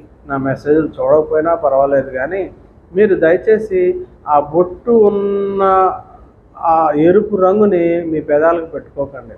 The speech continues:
ఎందుకంటే, దేవుడు మంచి అందాన్ని ఇచ్చాడు. మీరు శుభ్రంగా మొహం కడుక్కొని, శుభ్రంగా పౌడర్ పూసుకుంటే చాలు, అందంగానే ఉంటారు ఆడవాళ్ళు. కానీ ఈ యొక్క లిప్‌స్టిక్‌లు పూయడం వల్ల ఈ యొక్క హైందవేతరులు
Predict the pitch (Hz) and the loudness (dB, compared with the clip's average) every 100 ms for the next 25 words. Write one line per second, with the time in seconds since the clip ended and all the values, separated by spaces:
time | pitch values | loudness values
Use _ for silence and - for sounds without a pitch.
0 | 110 131 147 156 147 180 135 139 156 156 | -20 -14 -8 -8 -4 -4 -2 -2 0 -2
1 | 156 - - - - 131 147 160 151 165 | -6 -12 -20 -20 -12 -10 -4 -2 2 2
2 | 170 151 - 131 110 - - - - 127 | 0 -2 -4 -6 -6 -12 -20 -20 -20 -18
3 | 127 135 139 170 175 165 156 156 139 139 | -14 -8 -2 0 2 4 4 0 -4 -6
4 | 151 160 156 143 147 156 151 135 131 151 | -2 -2 -2 -4 -6 -6 -10 -14 -8 -8
5 | 151 151 139 147 151 151 - - 143 143 | -8 -2 -2 -2 -4 -6 -8 -12 -12 -8
6 | 135 131 123 - - - - 123 147 156 | -6 -6 -8 -16 -20 -20 -14 -2 0 2
7 | 165 170 156 147 139 123 127 135 131 123 | 2 0 0 0 0 0 0 0 -2 -6
8 | - _ 143 165 151 127 - - - - | -14 _ -6 -4 -4 -6 -12 -20 -20 -2
9 | 139 147 139 139 156 - 220 214 190 - | 0 2 0 0 -2 -4 -4 -2 -4 0
10 | 170 185 180 160 143 139 165 151 - - | 2 2 2 0 -2 -2 -2 -4 -8 -20
11 | _ - - 139 135 139 131 120 - - | _ -20 -6 -4 -2 -2 -2 -4 -16 -20
12 | _ - - - - - - - - 160 | _ -20 -20 -20 -20 -20 -20 -18 -4 0
13 | 190 202 175 - 139 107 110 | 4 4 4 2 -4 -4 -8